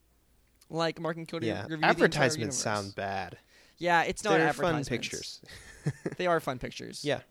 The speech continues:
Speaker 2: Check out the other podcasts, too. They're fun and good.
Speaker 1: Um, like,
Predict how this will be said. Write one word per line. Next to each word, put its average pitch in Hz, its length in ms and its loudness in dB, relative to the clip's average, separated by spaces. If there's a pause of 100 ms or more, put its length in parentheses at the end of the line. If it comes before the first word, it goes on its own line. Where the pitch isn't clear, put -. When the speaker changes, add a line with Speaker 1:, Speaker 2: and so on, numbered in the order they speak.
(540)
Speaker 2:
Check 180 200 2
out 196 140 8
the 175 80 8
other 165 140 6
podcasts, 120 540 0
too. 104 320 -4
They're 143 140 0
fun 110 320 -2 (520)
and 117 240 -8
good. 95 260 -4 (600)
Speaker 1:
Um, 139 580 0 (1000)
like, 151 180 0